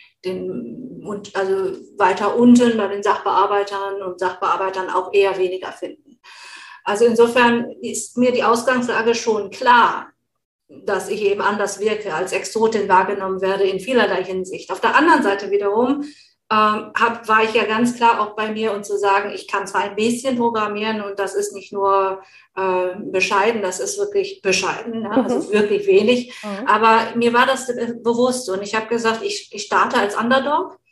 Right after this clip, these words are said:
Speaker 1: Ja? Ich, ich bin ein bunter Hund, man sieht das, man, ne, ich bin
Speaker 2: Klar.
Speaker 1: definitiv anders, aber, ähm, das ist meine Stärke.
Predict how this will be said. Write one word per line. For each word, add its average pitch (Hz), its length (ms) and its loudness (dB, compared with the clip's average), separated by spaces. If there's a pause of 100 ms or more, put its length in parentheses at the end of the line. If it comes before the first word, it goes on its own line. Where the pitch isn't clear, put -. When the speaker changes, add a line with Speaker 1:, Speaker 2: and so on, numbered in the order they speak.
(220)
Speaker 1:
Ja? 240 300 -2
Ich, - 340 -12
ich 240 140 -10
bin 269 140 6
ein 226 120 2
bunter 240 320 6
Hund, 262 200 2
man 220 160 0
sieht 240 180 -10
das, 254 160 -4
man, 214 200 -6 (120)
ne, 233 180 -2
ich 214 360 -8
bin 233 260 2
Speaker 2:
Klar. 226 420 0 (120)
Speaker 1:
definitiv 220 520 -8
anders, 247 380 0
aber, 247 440 6 (460)
ähm, 226 220 0
das 226 140 -4
ist 240 160 -4
meine 240 180 4
Stärke. 180 540 -8